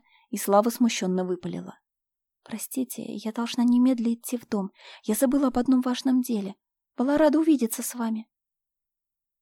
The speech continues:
Опасаясь показаться смешной от своего невероятного волнения, Слава, даже боясь смотреть в сторону фон Ремберга, почти бегом бросилась вдоль по аллее в сторону дома.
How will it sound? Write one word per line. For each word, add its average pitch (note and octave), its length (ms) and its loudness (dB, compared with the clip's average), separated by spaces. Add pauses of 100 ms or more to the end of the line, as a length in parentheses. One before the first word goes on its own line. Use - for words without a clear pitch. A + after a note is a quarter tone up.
(220)
Опасаясь D#4 520 -6
показаться A3+ 720 -4
смешной A#3 800 0
от - 80 -12
своего G3 380 -4
невероятного G3+ 720 -4
волнения, G3+ 640 -2 (300)
Слава, B3+ 460 0
даже G#3 300 -2
боясь A#3 340 2
смотреть B3 520 0
в - 40 -12
сторону G#3 360 -2
фон G#3 200 -4
Ремберга, A#3 480 2
почти - 360 -2
бегом A#3+ 420 6
бросилась A#3 520 2
вдоль A#3 300 2
по G#3 200 0
аллее A#3+ 280 2
в A#3+ 60 -4
сторону G#3 440 -2
дома. F#3+ 440 -4